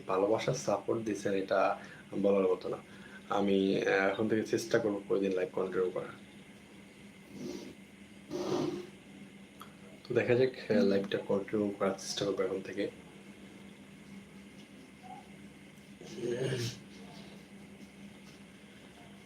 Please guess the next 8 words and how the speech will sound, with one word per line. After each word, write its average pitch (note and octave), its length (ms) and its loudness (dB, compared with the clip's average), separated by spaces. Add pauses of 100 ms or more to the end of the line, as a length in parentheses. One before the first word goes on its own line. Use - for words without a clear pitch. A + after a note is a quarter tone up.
(1300)
তো A2 180 8
আজকে B2+ 540 8
অনেকক্ষণ A#2 420 6
লাইভে A#2 320 6
ছিলাম, G2+ 460 4
আহ, G2+ 680 4 (100)
ত্রিশ A#2+ 340 2
মিনিট A2+ 360 4